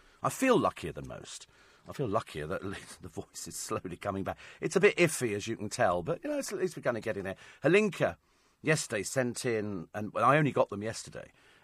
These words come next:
uh, all these different, some lo-, I mean, some really lovely, well thought. The interesting thing about this programme is that when people send things in,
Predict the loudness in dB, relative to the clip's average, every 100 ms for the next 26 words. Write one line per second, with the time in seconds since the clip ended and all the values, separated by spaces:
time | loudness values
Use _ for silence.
0 | _ 0 0 0 0 0 0 -2 -6 -8
1 | -10 -6 -6 -4 -8 -8 -6 -6 -4 -8
2 | -6 -8 -6 -6 -6 -6 -6 -2 6 6
3 | 6 0 -2 -4 -20 -6 0 0 2 0
4 | 0 2 4 6 6 6 2 -2 -6 -4
5 | -4 -4 -4 -6 -6 -4 -6 -8 -8 -8
6 | -4 -4 -4 -10 -10 -10 0 2 2 -2
7 | -4 -4 -4 -4 -4 -4 -14